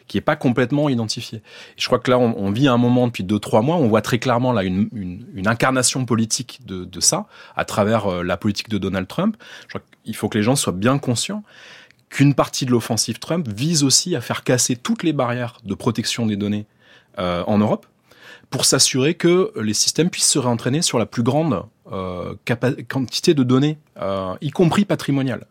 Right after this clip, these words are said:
C'est-à-dire qu'il faut pas se leurrer, OpenAI est venu se servir sur les serveurs, euh, de Gallica,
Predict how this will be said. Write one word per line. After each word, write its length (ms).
C'est-à-dire 380
qu'il 100
faut 100
pas 120
se 140
leurrer, 280
OpenAI 500
est 100
venu 300
se 140
servir 420
sur 320
les 80
serveurs, 520
euh, 360
de 160
Gallica, 420